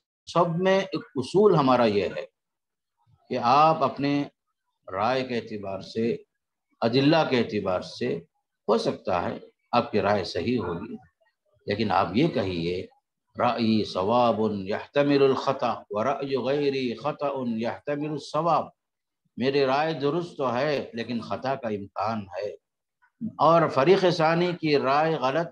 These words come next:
تو ہے، لیکن اس میں بھی ثواب کا، درستگی کا احتمال باقی ہے۔ یہ چیز ہونا چاہیے کہ فروعی مسائل میں آپ کے ادلہ اپنی جگہ میں، ترجیحات اپنی جگہ، اس کے باوجود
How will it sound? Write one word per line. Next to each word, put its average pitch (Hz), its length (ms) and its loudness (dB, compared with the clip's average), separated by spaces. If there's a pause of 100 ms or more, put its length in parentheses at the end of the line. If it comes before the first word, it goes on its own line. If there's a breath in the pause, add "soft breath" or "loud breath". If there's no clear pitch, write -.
تو 143 140 0
ہے، 165 140 0
لیکن 165 320 -4
اس 160 160 -8
میں 202 120 0
بھی 208 200 -4 (520)
ثواب 170 460 0
کا، 131 320 -2
درستگی 160 540 -6
کا 135 100 -6
احتمال 104 640 -4
باقی 90 560 -4 (120)
ہے۔ 101 240 -2 (720)
یہ 165 200 4
چیز 156 260 2
ہونا 117 260 2
چاہیے 82 340 -10 (640)
کہ 139 80 0
فروعی 135 340 2
مسائل 120 500 0
میں 101 460 -6 (320)
آپ 143 300 4
کے 147 80 2
ادلہ 135 420 4
اپنی 117 240 2
جگہ 104 360 0
میں، 92 200 -14
ترجیحات 139 640 0
اپنی 120 260 -6
جگہ، 98 280 -6 (120)
اس 113 160 -6
کے 196 180 4
باوجود 165 640 6